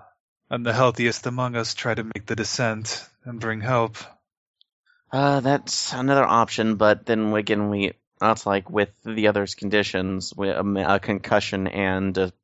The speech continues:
Speaker 2: sev-, possible severe bacterial infection, if it is that, or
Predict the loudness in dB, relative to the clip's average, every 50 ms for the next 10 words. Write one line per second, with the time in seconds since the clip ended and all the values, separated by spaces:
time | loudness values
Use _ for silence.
0 | _ -10 -8 -6 -4 -4 -4 -4 -4 -4 -2 -2 -2 -2 -4 -12 -14 _ _ _
1 | _ -4 0 0 0 0 0 -8 -8 -6 -6 -6 -6 -8 -6 -6 -2 2 2 2
2 | 2 0 -4 -8 -8 -6 -6 -4 -2 -2 -2 -2 -2 -2 -2 -4 -4 -4 0 0
3 | 0 0 0 -4 -8 -6 -6 -6 -8 _ _ _ _ _ _ _ -2 -2 -2 -2
4 | _ -2 -2 0 2 0 0 0 -4 -8 -6 -2 0 0 0 0 -2 -4 0 0
5 | 0 0